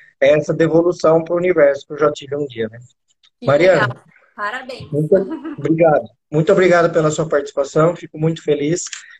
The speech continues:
Speaker 1: e espero que sua história ajude a influenciar muitas outras mulheres e muitas se inspirem em você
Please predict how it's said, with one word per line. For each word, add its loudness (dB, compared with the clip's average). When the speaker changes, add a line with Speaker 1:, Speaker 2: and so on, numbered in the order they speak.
Speaker 1:
e 0
espero 2
que -6
sua 0
história 4
ajude 0
a 2
influenciar -4
muitas -4
outras -4
mulheres 2
e -14
muitas -4
se -6
inspirem -4
em 4
você 0